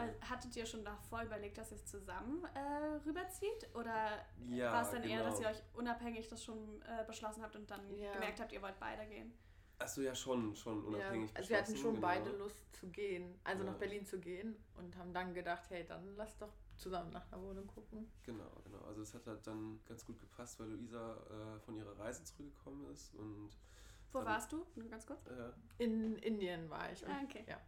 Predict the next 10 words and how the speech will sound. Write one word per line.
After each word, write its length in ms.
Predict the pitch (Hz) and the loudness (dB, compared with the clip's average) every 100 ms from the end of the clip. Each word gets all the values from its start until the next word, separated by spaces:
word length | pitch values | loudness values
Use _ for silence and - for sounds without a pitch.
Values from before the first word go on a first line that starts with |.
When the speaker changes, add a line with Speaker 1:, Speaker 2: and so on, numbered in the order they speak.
| - | -4
Speaker 3:
wo 80 | 370 | 2
ich 120 | 311 | 4
halt 160 | 185 | 2
Tibetisch 400 | - 196 180 175 | 0 0 0 0
angefangen 380 | - 180 175 175 | -8 -10 -10 -10
habe 120 | 175 | -10
zu 120 | - - | -10 -12
lernen. 180 | - - | -12 -8
Speaker 1:
Ah, 180 | - 269 | -2 0
okay. 280 | 262 - - | 0 -2 -8